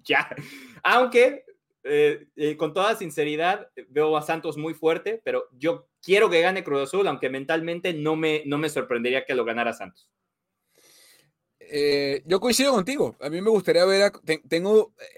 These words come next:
Speaker 2: he descubierto que tengo amigos cruzazulistas por más partes de las que yo,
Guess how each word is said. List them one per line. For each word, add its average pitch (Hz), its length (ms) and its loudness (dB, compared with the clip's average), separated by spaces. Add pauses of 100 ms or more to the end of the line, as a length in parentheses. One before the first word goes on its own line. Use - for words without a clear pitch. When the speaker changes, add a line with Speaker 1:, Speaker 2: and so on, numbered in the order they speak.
(140)
Speaker 2:
he 165 120 2
descubierto 196 840 0 (540)
que 131 140 -6
tengo 170 260 -4
amigos 196 320 -2
cruzazulistas 170 720 -4
por 143 240 -4 (480)
más 139 320 -4
partes 208 320 2
de 190 80 4
las 160 100 2
que 156 120 -4
yo, 156 40 -6